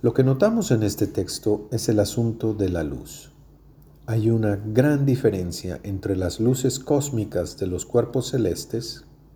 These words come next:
el sol, la luna y las estrellas,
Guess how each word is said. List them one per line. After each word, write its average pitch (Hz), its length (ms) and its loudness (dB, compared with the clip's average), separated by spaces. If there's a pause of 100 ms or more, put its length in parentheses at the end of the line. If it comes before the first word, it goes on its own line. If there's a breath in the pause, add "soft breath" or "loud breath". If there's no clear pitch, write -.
(480)
el 101 160 2
sol, 98 500 0
la 87 120 0
luna 98 400 0
y 92 60 -4
las 87 220 -8
estrellas, 90 680 -6